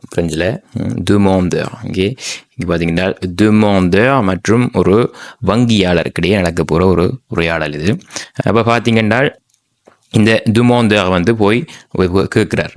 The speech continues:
இங்கே ஒரு பேங்க்ல போய் என்ன, என்னென்ன வேணும், நான் ஒரு பேங்க் ஒன்று திறக்க போறேன் மற்றும் என்னென்ன வேணும் என்ற மாதிரி ஒரு உரையாடல் தான். அதுக்கு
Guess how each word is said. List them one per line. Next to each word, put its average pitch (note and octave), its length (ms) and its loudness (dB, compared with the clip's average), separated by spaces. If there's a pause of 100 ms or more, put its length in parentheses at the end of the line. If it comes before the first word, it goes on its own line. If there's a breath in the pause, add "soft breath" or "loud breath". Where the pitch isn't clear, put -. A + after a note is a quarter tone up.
இங்கே F2+ 220 0
ஒரு F2 120 -4
பேங்க்ல F2 360 -4
போய் A#2 140 2 (420 loud breath)
என்ன, A#2 220 2 (140)
என்னென்ன F#2 360 0
வேணும், E2 320 0
நான் F2+ 160 2
ஒரு F#2+ 100 2 (120)
பேங்க் F2+ 260 -2
ஒன்று - 160 -4
திறக்க E3+ 200 0 (100)
போறேன் B2+ 300 0
மற்றும் G2+ 280 -2 (360 soft breath)
என்னென்ன F#2+ 280 -2
வேணும் F2+ 320 -2
என்ற F2 180 -2
மாதிரி F2 220 0
ஒரு D#2+ 160 -2
உரையாடல் E2 360 -2
தான். A#2 160 2
அதுக்கு G#2+ 240 0